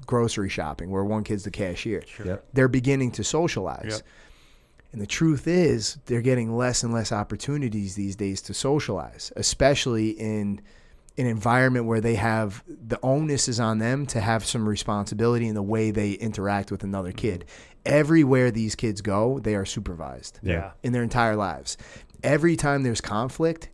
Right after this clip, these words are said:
Speaker 1: it's mitigated and resolved
Speaker 3: By
Speaker 1: by the
Speaker 3: somebody
Speaker 1: adult.
Speaker 3: else.
Speaker 2: Yeah,
Speaker 3: Yep.
Speaker 1: Yeah,
Speaker 2: right
Speaker 1: so they're
Speaker 2: away.
Speaker 1: not learning conflict
Speaker 2: Sure.
Speaker 1: resolution. That's a fucking problem.
Speaker 2: Yeah.
Speaker 1: That's
Speaker 3: Big
Speaker 1: a
Speaker 3: time.
Speaker 1: very big problem.
Speaker 2: Yeah.
Speaker 1: So you notice in here, like, yeah, we run a tight ship,
Speaker 2: Yeah.
Speaker 1: but we let these kids work together.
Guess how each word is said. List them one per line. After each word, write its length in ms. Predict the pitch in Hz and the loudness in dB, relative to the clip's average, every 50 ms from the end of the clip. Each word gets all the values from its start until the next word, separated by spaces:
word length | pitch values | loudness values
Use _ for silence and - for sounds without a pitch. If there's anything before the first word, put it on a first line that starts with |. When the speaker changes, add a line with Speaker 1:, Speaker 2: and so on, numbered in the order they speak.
| _ - | _ -6
Speaker 1:
it's 220 | 113 107 - - | -4 -4 -4 -4
mitigated 640 | 113 110 113 120 123 131 120 135 139 143 139 135 123 120 120 | -2 0 0 2 2 2 2 2 2 4 4 4 2 2 0
and 120 | 98 107 | 0 0
resolved 460 | 107 104 98 113 110 110 117 110 98 | -2 -2 0 0 2 2 2 0 2
Speaker 3:
By 80 | 90 110 | 2 2
Speaker 1:
by 40 | 104 | 2
the 60 | 101 | 4
Speaker 3:
somebody 300 | 113 107 104 101 95 98 | 4 4 4 4 4 4
Speaker 1:
adult. 160 | 95 104 101 | 4 4 4
Speaker 3:
else. 240 | 90 82 - - - | 2 0 -2 -6 -4
Speaker 2:
Yeah, 280 | 120 110 107 104 101 | -2 -2 0 0 0
Speaker 3:
Yep. 80 | 98 107 | 2 4
Speaker 1:
Yeah, 140 | 117 135 135 | 6 6 6
Speaker 2:
right 80 | 123 120 | 6 6
Speaker 1:
so 100 | 117 123 | 4 4
they're 120 | 120 131 135 | 4 4 4
Speaker 2:
away. 40 | 135 139 | 6 6
Speaker 1:
not 140 | 143 135 131 | 4 4 4
learning 220 | 131 131 123 113 - | 4 4 2 0 0
conflict 420 | 127 123 139 143 - - 107 - | 0 0 0 0 0 -2 -4 -2
Speaker 2:
Sure. 80 | - 101 | 0 0
Speaker 1:
resolution. 560 | 98 98 113 107 107 101 95 - - 85 85 - - - - - - - | 0 0 0 0 0 -2 -2 -4 -6 -8 -10 -14 -16 -20 -20 -20 -8 -4
That's 280 | 117 113 127 131 - - | 0 0 0 0 -2 -6
a 80 | 80 | -12
fucking 440 | - - - 95 90 - - 71 69 | -14 -16 -16 -16 -16 -16 -16 -18 -16
problem. 580 | - - 92 98 110 123 127 131 120 92 104 107 | -10 -6 -2 2 4 4 4 4 2 0 -2 -4
Speaker 2:
Yeah. 140 | 101 98 98 | -4 -2 2
Speaker 1:
That's 180 | 113 110 98 | 2 2 4
Speaker 3:
Big 80 | - 127 | 4 2
Speaker 1:
a 40 | 98 | 2
Speaker 3:
time. 60 | 90 | 2
Speaker 1:
very 180 | 123 120 117 113 | 2 2 2 2
big 160 | 101 107 92 | 0 -2 -2
problem. 400 | - 110 107 117 113 110 110 107 | -2 -2 0 0 0 -2 -4 -4
Speaker 2:
Yeah. 140 | 104 107 104 - - - - - | -6 -6 -8 -10 -12 -18 -14 -10
Speaker 1:
So 240 | - - 139 127 127 | -4 -2 2 2 2
you 160 | 127 131 139 | 2 2 2
notice 360 | 135 139 147 165 160 135 - | 2 4 4 6 4 4 2
in 100 | 127 117 | 2 0
here, 360 | 123 156 160 147 120 107 104 - | 0 2 2 2 0 0 -2 -2
like, 180 | - 113 123 - | -2 -2 0 2
yeah, 80 | 185 180 | 2 2
we 160 | 165 170 165 | 2 2 2
run 180 | 175 185 180 | 2 2 2
a 40 | 147 | 2
tight 280 | - - 127 110 - - | 0 0 0 0 0 -2
ship, 380 | - 107 107 135 151 - - - | -2 -2 -2 -2 -4 -6 -10 -12
Speaker 2:
Yeah. 260 | - 113 95 92 90 - - | -10 -8 -8 -8 -10 -12 -4
Speaker 1:
but 160 | - 127 120 107 | -2 0 0 2
we 160 | 120 147 170 | 4 4 4
let 220 | 156 156 165 160 | 4 4 2 2
these 180 | - 123 113 - | 0 -2 -2 0
kids 160 | 131 107 101 | -2 -4 -2
work 320 | 95 95 110 123 131 - | -2 0 0 0 0 0
together. 400 | - 107 92 107 120 127 - - | -2 -2 0 2 2 0 0 -4